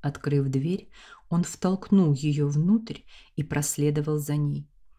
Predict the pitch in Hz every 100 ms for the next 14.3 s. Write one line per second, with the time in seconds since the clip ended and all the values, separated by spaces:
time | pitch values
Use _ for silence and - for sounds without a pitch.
0 | _ _ - - 160 151 156 151 151 -
1 | - 190 - - - - - 147 - 151
2 | - 147 - 151 147 139 143 165 190 -
3 | - 208 208 208 214 - _ 143 147 147
4 | 156 170 165 - 135 135 147 147 147 147
5 | - 143 147 151 - - - _ _ -
6 | - - - 160 185 214 - - 180 240
7 | 262 147 151 147 - - 139 160 226 220
8 | 147 - 143 139 147 - 220 233 226 -
9 | - - 165 240 269 220 220 - 156 147
10 | 143 185 220 233 226 - 151 147 143 -
11 | 147 139 147 131 131 131 - 165 147 147
12 | 175 233 233 254 - - - - 269 -
13 | 339 - - - 151 - - - - 139
14 | - 127 175